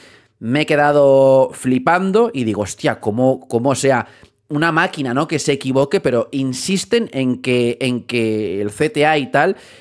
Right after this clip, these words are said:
y Turralde, ¿no? que lo vimos el día de ayer, insisten en que esa no es la imagen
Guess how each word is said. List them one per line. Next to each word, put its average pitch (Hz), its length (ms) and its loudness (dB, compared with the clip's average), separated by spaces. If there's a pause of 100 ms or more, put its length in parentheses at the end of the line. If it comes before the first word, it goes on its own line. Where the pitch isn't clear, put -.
(100)
y 123 140 -4
Turralde, 131 480 0
¿no? 160 120 -2
que - 80 -4
lo 110 120 0
vimos 147 260 0
el 135 100 0
día 147 200 2
de 131 60 2
ayer, 139 400 0
insisten 190 720 -2
en 127 240 -4
que 123 200 -4
esa 190 220 -2
no 202 80 -2
es 214 120 0
la 165 160 4
imagen 175 640 -2